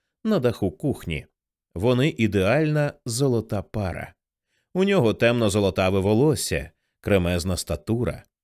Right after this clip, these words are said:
Він добрий, міцний, мов кам'яна стіна. А ще він любить сміятися. Вона з тих крихітних жінок-пташок,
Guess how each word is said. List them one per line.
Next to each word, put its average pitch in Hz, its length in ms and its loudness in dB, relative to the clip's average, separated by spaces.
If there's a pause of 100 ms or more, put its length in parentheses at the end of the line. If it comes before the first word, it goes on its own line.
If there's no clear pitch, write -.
(140)
Він 92 300 0
добрий, 82 640 0 (260)
міцний, 151 520 2
мов 143 220 0
кам'яна 117 440 0
стіна. 95 480 -4 (500)
А 202 120 0
ще 196 200 0
він 151 160 2
любить 117 340 2
сміятися. 87 800 -2 (480)
Вона 202 300 2
з - 100 0
тих 214 240 0
крихітних 123 520 0
жінок-пташок, 107 960 -2